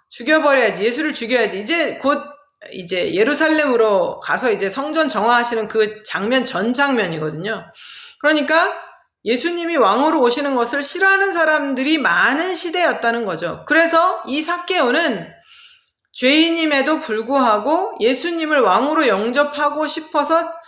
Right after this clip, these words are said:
그렇게 됐고, 또, 어, 구원의, 에, 그 주인공이 되었습니다.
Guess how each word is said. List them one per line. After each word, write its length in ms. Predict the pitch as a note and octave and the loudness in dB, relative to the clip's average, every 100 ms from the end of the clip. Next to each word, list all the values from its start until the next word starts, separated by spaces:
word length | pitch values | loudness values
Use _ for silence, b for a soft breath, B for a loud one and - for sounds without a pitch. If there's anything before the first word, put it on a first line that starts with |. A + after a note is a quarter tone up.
| B | B
그렇게 380 | - C4 C#4+ E4 | 0 0 2 -2
됐고, 540 | A3+ G#3 G3+ D#4 D#4 | 0 -2 0 -2 0
또, 380 | D#4+ E4+ G#4 A4 B B B B _ _ | 0 2 0 -2 B B B B _ _
어, 460 | - F#3 E3+ - D3+ | -6 -2 -2 -2 -8
구원의, 640 | - C#4 D4+ D4 C4+ D#4 F#4 - - | 0 4 4 4 2 0 -4 -10 -14
에, 220 | C2+ A1+ - - _ _ _ _ _ _ | -12 -12 -14 -18 _ _ _ _ _ _
그 320 | - F3+ D#3+ D#3+ | -6 -2 0 0
주인공이 540 | - D4 D#4+ D4+ D#4+ | 2 2 2 0 -2
되었습니다. 800 | A3+ G3 G3+ F#3 D#3+ D#3 - | 0 -2 -2 -8 -10 -10 -14